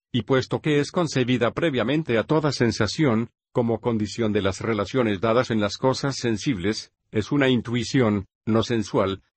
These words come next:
sino pura. El tiempo es un cuanto continuo y el principio de las leyes de lo continuo en las mutaciones del universo.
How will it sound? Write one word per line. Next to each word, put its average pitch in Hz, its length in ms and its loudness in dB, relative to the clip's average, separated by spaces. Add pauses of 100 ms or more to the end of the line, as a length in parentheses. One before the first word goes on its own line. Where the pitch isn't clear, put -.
sino 117 340 -2
pura. 110 380 0 (480)
El 113 180 0
tiempo 131 400 0
es 120 140 0
un 120 160 2
cuanto 180 380 0
continuo 143 520 2
y 117 100 2
el 104 120 2
principio 120 540 0
de 110 100 2
las 110 180 0
leyes 135 320 0
de 110 100 0
lo 98 160 0
continuo 135 540 2
en 117 140 0
las 104 160 -2
mutaciones 127 640 0
del 117 160 0
universo. 107 560 -2